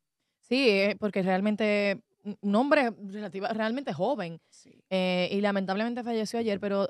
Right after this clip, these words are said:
Speaker 1: ah, salió a partir de ahí, que qué triste que s-, yo siento que el respeto y el mérito a su carrera y quien él fue ha sido opacado por este, esta ola de rumores y de comentarios que me parecen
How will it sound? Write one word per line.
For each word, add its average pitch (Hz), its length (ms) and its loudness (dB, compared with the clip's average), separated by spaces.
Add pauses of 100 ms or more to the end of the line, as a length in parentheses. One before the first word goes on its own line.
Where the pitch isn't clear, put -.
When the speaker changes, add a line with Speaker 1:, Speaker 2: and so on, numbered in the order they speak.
Speaker 1:
ah, 190 160 2
salió 208 400 0
a 226 140 2
partir 226 300 -4
de 294 120 -8
ahí, 214 220 -2
que 214 180 -8
qué 262 140 -4
triste 294 400 -6
que 220 340 -4 (920)
s-, - 260 -18
yo 240 100 -2
siento 269 280 -4
que 226 460 2
el 226 220 0
respeto 254 560 -6
y 277 80 -6
el 240 100 -2
mérito 240 380 -6
a 220 40 -10
su 233 120 -14
carrera 220 280 -10
y 202 40 -10
quien 220 140 -12
él 214 80 -12
fue 185 140 -12
ha 180 60 -8
sido 226 260 -6
opacado 175 600 -6
por 180 480 -10 (480)
este, 233 800 -4
esta 240 260 2
ola 254 220 0
de 240 100 -4
rumores 226 760 -4
y 220 100 -6
de 208 100 -2
comentarios 214 840 0
que 208 100 -10
me 185 100 -8
parecen 202 640 -10